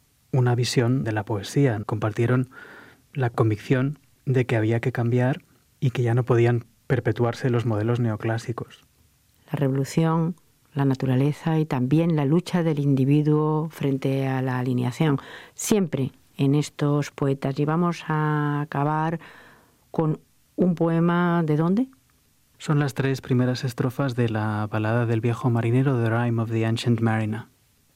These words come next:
Speaker 1: It is an ancient mariner, and he stoppeth one of three. By the long grey beard and glittering eye, now wherefore stoppest thou me?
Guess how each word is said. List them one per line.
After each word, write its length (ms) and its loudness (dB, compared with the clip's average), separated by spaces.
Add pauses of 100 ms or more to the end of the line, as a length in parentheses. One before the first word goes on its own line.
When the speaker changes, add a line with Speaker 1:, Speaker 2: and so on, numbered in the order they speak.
Speaker 1:
It 180 0
is 180 2
an 100 4
ancient 480 2
mariner, 540 2 (280)
and 180 0
he 160 0
stoppeth 680 -4 (120)
one 220 2
of 100 -2
three. 380 -2 (540)
By 200 0
the 100 0
long 320 2
grey 320 2
beard 540 0
and 220 0
glittering 560 2
eye, 380 0 (400)
now 360 2
wherefore 580 0
stoppest 720 -4
thou 220 0
me? 360 2